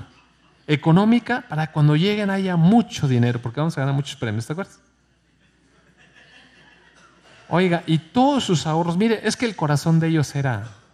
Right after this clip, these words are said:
era un corazón bon-, bondadoso, u-, una buena intención. Pero, pero la buena intención, en ignorancia,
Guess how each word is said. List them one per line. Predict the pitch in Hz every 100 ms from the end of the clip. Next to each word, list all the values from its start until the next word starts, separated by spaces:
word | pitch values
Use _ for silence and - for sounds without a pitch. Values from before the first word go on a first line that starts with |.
| _ _ _
era | 151 151 135 127 - -
un | 160
corazón | 202 165 - 156 160 156 147 135 - _ _ _ - -
bon-, | 143 147 147
bondadoso, | 143 151 147 143 139 - 87 92 _ _ _ _ _ _
u-, | 190 -
una | 202 214
buena | 180 202 196
intención. | 185 170 165 131 120 156 - -
Pero, | 240 240 -
pero | 175 202
la | 202
buena | 202 277 339
intención, | 277 240 165 185 170 233 294 - _ _ _ _ _ _ _ _ - _ -
en | 185
ignorancia, | 285 294 262 220 170 151 139 - 143